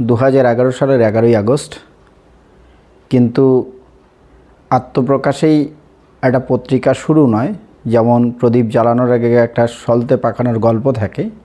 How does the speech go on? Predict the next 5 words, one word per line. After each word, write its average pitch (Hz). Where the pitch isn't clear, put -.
ঠিক 147
সেরকমও, 143
আহ, -
দ্যুতির 131
শুরুটা 139